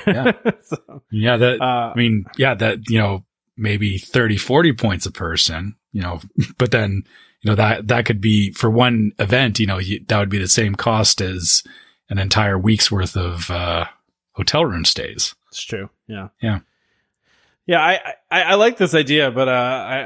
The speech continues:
Speaker 2: I unfortunately, I mean, I guess you could theoretically do this in that you can convert your, your, your points to cash by renting them out to people and then, you know, buy things with it. <laughs> But,
Speaker 1: Yeah.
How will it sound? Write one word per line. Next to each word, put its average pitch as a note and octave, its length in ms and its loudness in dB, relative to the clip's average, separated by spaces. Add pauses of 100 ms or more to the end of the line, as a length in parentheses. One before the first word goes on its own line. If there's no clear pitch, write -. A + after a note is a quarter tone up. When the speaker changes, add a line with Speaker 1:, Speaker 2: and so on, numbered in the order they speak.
(120)
Speaker 2:
I C3 100 -8
unfortunately, C#3+ 540 -2
I D3 60 2
mean, E3 240 4
I E3 80 -2
guess A3 260 0
you A#3 80 2
could E3 160 0
theoretically D3 720 2
do C3 180 0
this B2+ 300 0
in C3 200 -4
that B2 260 -2
you C3+ 100 -6
can A#2 360 -8
convert C3 520 -2
your, A#2+ 260 -2 (260)
your, B2 180 -6
your A#2+ 160 -8
points C#3+ 340 0
to B2 80 -8
cash C#3+ 360 0
by C3 120 2
renting B2+ 380 0
them A#2 120 0
out C3+ 200 2
to A#2+ 80 -8
people A#2+ 420 0
and A#2 100 -2
then, A#2 220 -2
you A#2+ 80 0
know, A2 160 -2
buy A#2+ 240 2
things A2 320 -8
with A2+ 160 -6
it. B2+ 180 -4 (360)
<laughs> - 40 -10
But, E3+ 380 2
Speaker 1:
Yeah. G3 640 0